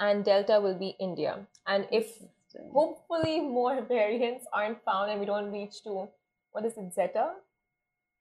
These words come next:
Speaker 2: Mm.
Speaker 1: Zeta? Okay, I think it's Z-, Zeta. Okay, I don't know. I'm not sure, but hopefully
Speaker 2: I
Speaker 1: it
Speaker 2: think, I
Speaker 1: doesn't
Speaker 2: think
Speaker 1: go
Speaker 2: you're
Speaker 1: there.
Speaker 2: getting it right. I think so.
Speaker 1: Hopefully it doesn't get there.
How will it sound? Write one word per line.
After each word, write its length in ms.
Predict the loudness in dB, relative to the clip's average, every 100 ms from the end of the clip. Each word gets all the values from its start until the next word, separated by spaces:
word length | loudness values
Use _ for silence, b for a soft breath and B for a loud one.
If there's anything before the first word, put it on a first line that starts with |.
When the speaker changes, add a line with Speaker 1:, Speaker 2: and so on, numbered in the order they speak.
| -20 _ -16
Speaker 2:
Mm. 160 | -8 -6
Speaker 1:
Zeta? 340 | -6 -4 -6 -6 -12 _ -10
Okay, 200 | -8 -4
I 140 | -4 -4
think 300 | -4 -6 -6
it's 160 | -14 _
Z-, 440 | -20 _ -12 -12 _ _ _ _ _ _ -20
Zeta. 240 | -20 -20 _
Okay, 220 | -20 -18 -18 -10
I 40 |
don't 120 | -8 -6
know. 140 | -8
I'm 60 | -4
not 200 | -4 -2
sure, 140 | -4
but 120 | 0 -2
hopefully 320 | 2 2 4 6
Speaker 2:
I 40 |
Speaker 1:
it 40 |
Speaker 2:
think, 140 | 8 6
I 20 |
Speaker 1:
doesn't 100 | 6
Speaker 2:
think 140 | 8 8
Speaker 1:
go 60 |
Speaker 2:
you're 80 | 8
Speaker 1:
there. 100 | 8
Speaker 2:
getting 80 | 8
it 180 | 8 6
right. 140 | 4 -10 -14
I 40 | -8
think 180 | -8 -4
so. 140 | -6 2
Speaker 1:
Hopefully 560 | 2 2 0 2 4 2
it 40 | 4
doesn't 520 | 2 4 -2 -2 2
get 240 | 2 2
there. 320 | -4 -2 -2